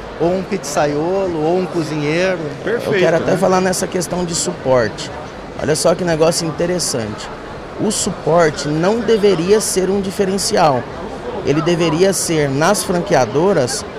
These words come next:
Speaker 3: o básico.
Speaker 1: Exato.
Speaker 3: Todas as franqueadoras deveriam dar um suporte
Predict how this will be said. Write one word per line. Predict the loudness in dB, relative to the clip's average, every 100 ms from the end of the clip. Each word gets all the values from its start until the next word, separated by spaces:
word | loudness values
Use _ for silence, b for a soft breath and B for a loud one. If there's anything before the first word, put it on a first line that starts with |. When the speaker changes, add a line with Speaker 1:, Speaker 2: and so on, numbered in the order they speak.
| -6
Speaker 3:
o | 0
básico. | 6 8 8 4 -4 -8 -10 -10
Speaker 1:
Exato. | -6 -2 -2 0
Speaker 3:
Todas | 6 6 8 6
as | 4 2
franqueadoras | -2 2 2 2 2 0 2
deveriam | 2 4 4 2 2
dar | 0
um | 0 -2
suporte | -6 -4 2 4 4 0